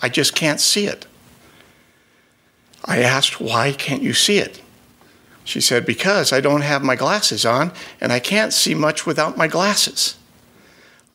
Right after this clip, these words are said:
I then said something like, "And why aren't you wearing your glasses?" "Because I don't like how they look on me. But I forgot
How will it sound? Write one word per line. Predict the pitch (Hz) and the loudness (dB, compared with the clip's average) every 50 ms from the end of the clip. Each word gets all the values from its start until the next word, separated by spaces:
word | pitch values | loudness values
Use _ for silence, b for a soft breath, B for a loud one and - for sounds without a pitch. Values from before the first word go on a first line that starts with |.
| _ _ - - _ _ _ _ - - - _ _ _ _ _ - - | _ _ -20 -20 _ _ _ _ -20 -20 -20 _ _ _ _ _ -4 0
I | - 120 | 0 0
then | 120 123 170 190 220 214 | 2 2 2 2 2 2
said | - - - 139 120 123 135 - - - - - | 2 2 2 4 4 4 2 0 -2 -10 -10 -6
something | - - - 147 - - 156 143 | -2 -2 -2 0 0 2 2 4
like, | 143 135 131 127 - - - - - | 4 4 2 2 0 -6 -14 -6 -2
"And | 151 139 123 123 120 | 0 2 2 2 2
why | 120 120 139 151 160 | 2 2 4 4 2
aren't | 165 165 - - | 2 2 0 0
you | 196 165 | 0 0
wearing | 160 170 170 170 180 185 175 | 2 2 2 2 2 0 0
your | 170 165 | -2 0
glasses?" | 180 170 185 214 214 - - 285 269 - - - - _ b b b b b b b b b b b b b b b b b b _ _ _ _ | 0 2 2 2 2 0 0 -2 -4 -6 -8 -10 -16 _ b b b b b b b b b b b b b b b b b b _ _ _ _
"Because | - - - - 160 156 156 - - - | -2 -2 0 0 0 0 0 0 0 -2
I | 131 | -2
don't | 127 151 147 - - - - | 0 2 0 0 -2 -4 -4
like | - 135 139 135 | -2 -2 -2 -2
how | - 147 151 | -2 -4 -2
they | 175 165 156 | 0 0 0
look | 170 214 226 220 - | 0 0 0 0 0
on | 151 113 98 | 0 0 0
me. | 98 104 - 131 - B B B B B B B B 180 B B - - - - | -2 -4 -4 -6 -10 B B B B B B B B -18 B B -20 -20 -8 -4
But | - 156 | -2 0
I | 147 151 147 | 0 0 0
forgot | - - 165 160 143 - 226 247 208 143 127 - | -2 -2 -4 -2 0 0 0 2 0 -2 -2 -4